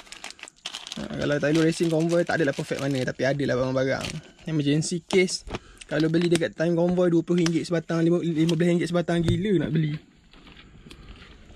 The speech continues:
Lepas tu bawah ni, eh, macam-macam lah. Ada meter mili.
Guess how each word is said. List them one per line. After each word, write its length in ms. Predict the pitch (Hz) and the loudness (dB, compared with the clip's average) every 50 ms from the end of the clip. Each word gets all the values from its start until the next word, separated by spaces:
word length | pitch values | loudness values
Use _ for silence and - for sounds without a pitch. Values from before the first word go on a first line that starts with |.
| - - | -8 -2
Lepas 160 | - 165 - | -2 0 2
tu 80 | - 180 | 2 4
bawah 240 | 185 180 180 180 | 4 4 4 6
ni, 240 | 190 202 196 190 196 | 6 6 6 6 4
eh, 160 | 196 208 208 | 4 6 6
macam-macam 400 | 190 185 175 180 190 - - 247 262 269 | 6 6 6 4 2 4 2 2 4 2
lah. 100 | 240 190 - - - - - - - - - | 2 0 -2 -8 -18 -20 -20 -18 -12 -8 -2
Ada 120 | 165 156 170 | 2 4 6
meter 240 | 165 165 160 - 170 | 6 6 4 4 4
mili. 560 | 170 175 175 170 175 180 175 185 185 196 196 | 4 4 4 4 2 0 0 0 -2 -4 -6